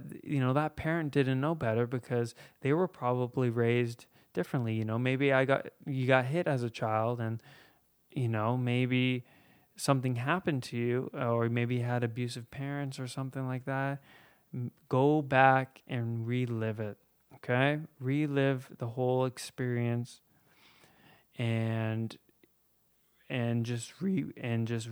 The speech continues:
re-, go over it again, okay? Go over it again and just think about it differently, you know? Maybe the,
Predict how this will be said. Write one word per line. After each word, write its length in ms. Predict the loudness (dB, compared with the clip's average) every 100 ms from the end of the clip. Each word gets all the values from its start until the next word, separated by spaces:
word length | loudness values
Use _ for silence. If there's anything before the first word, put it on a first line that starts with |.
| -4
re-, 400 | -2 0 -2 -6 -8 -20 -16 -2
go 280 | 2 4 2
over 260 | 0 -2
it 80 | -2
again, 420 | -4 -4 -6 -8 -18 _ _ -14
okay? 420 | -2 2 2 0 0
Go 260 | 4 4
over 200 | 2 -2
it 100 | -2
again 520 | -2 -2 0 -2 -4 -10 -20 -20 -20 -20 -10
and 220 | -4 -4
just 260 | -2 -6 -8
think 220 | -6 -4 -2
about 280 | 0 0
it 340 | 0 -4 -10 -4
differently, 560 | -4 -4 -6 -8 -8
you 140 | -6 -4
know? 320 | -2 -4 -4
Maybe 380 | -4 -2 -2 -2
the, 180 | -2